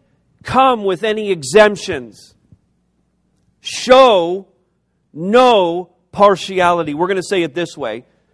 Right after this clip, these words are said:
There's no room for discrimination among the, among the followers of Jesus Christ. There's no room for it. That's what this passage is about.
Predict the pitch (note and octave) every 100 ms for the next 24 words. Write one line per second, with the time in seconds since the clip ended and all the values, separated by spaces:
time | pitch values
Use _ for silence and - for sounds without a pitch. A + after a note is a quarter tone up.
0 | _ _ - E3 C3+ D#3+ F3+ G#3 A#3+ C4
1 | D4 A3+ _ D#3+ A3 G#3+ F3+ D3+ D3 F3
2 | D#3 F3 - F#3+ E3+ D#3+ D#3+ D3+ D3+ C#3
3 | C#3 C#3 C#3 B2+ _ _ C3+ C3 C#3+ C#3
4 | - C3 B2+ A#2+ A#2+ A2+ A2+ A2+ - G#2+
5 | F2+ _ _ _ _ _ C#3+ E3+ G#3 G3+
6 | A3 G#3+ E3 C#3+ G2+ _ _ _ _ _
7 | _ _ _ _ _ _ _ C#3+ D3+ E3+
8 | D#3+ D3+ F3 D#3+ D#3 D#3 D3 C3+ C#3 D#3+
9 | F#3 F#3+